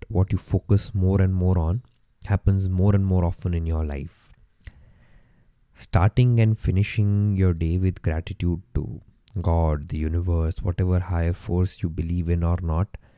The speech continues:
for the people in your life, the pleasures and the treasures in your life, sets you up for more and more of those wonderful things.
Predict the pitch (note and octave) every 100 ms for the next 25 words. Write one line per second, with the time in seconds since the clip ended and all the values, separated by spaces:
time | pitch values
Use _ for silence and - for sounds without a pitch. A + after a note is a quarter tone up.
0 | _ _ - - - - G2+ - A#2 -
1 | A#2 G#2 F#2+ D#2+ D2+ D2+ D2 - - _
2 | _ - - F2 - E2+ F#2 G2 F#2+ E2
3 | E2 - E2+ F2+ F2 E2+ D#2 D#2 C3+ -
4 | - - - _ _ _ _ _ - -
5 | F2+ - G#2+ G#2 F2 - - F2+ F2+ F#2+
6 | G#2+ A2 F#2+ F#2 F#2+ F2+ F2 F2 E2+ E2
7 | D#2+ - D#2 D#2 D#2+ D2 D#2